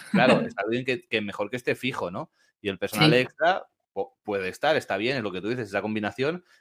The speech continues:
Speaker 1: que te permita, pues, alargar el brazo, ¿no? Cuando no llegues a algún sitio a nivel de trabajo, que en momentos, pues, más o menos punta o de horas
Speaker 2: Sí.
Speaker 1: muy sueltas, que digas, "Pues mira, es que necesito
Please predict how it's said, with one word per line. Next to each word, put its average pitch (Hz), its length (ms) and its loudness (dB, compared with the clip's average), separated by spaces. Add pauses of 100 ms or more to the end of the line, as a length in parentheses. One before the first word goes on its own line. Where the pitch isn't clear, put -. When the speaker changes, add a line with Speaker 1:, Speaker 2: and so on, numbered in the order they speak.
Speaker 1:
que 107 120 0
te 107 120 0
permita, 107 540 2
pues, 110 440 2
alargar 101 440 4
el 120 140 2
brazo, 123 400 6
¿no? 139 160 0
Cuando 104 240 -2
no 104 100 -6
llegues 107 180 -4
a 113 40 -8
algún 107 200 -6
sitio 139 380 -2
a 120 60 -2
nivel 95 180 -4
de 107 80 0
trabajo, 104 480 4
que 110 80 2
en 95 80 -2
momentos, 92 400 -6
pues, 90 160 -4
más 92 140 -4
o 107 40 -8
menos 98 220 -6
punta 120 460 2 (400)
o 92 140 0
de 92 100 2
horas 120 260 6
Speaker 2:
Sí. 101 140 -6
Speaker 1:
muy 104 260 -2
sueltas, 98 440 0
que 90 100 -6
digas, 87 220 -2
"Pues 82 120 -14
mira, 92 240 -6
es - 100 -20
que 87 120 -12
necesito 87 560 -10